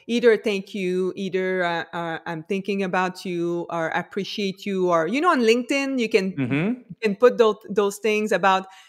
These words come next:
Speaker 1: "Hey, uh, you're such a super coworker. I
Speaker 2: Mm-hmm.
Speaker 1: appreciate working with you."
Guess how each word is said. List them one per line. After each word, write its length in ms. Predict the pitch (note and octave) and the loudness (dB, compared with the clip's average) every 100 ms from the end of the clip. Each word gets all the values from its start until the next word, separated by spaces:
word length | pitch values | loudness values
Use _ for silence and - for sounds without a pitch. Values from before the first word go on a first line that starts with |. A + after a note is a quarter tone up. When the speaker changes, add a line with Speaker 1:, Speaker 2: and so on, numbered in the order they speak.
| _ - | _ 0
Speaker 1:
"Hey, 340 | A#3 A#3 A#3 - | 2 2 -4 -4
uh, 160 | G#3+ F#3+ | -4 2
you're 160 | A3 G#3+ | 4 4
such 300 | - A3+ - | 2 0 0
a 60 | |
super 440 | - B3 G3 A#3 A3+ | 0 -4 4 6 6
coworker. 880 | A3+ G#3 G#3+ G#3 - A3 G#3+ G#3+ | 4 4 4 2 4 6 6 6
I 80 | G#3 | 6
Speaker 2:
Mm-hmm. 80 | G3 | 4
Speaker 1:
appreciate 320 | - F3 A3+ A4 | 2 2 0 0
working 300 | G#4 A3+ A3 | -2 -2 0
with 220 | G#3 - | 0 -2
you." 360 | A3+ A3 G#3+ | -2 0 0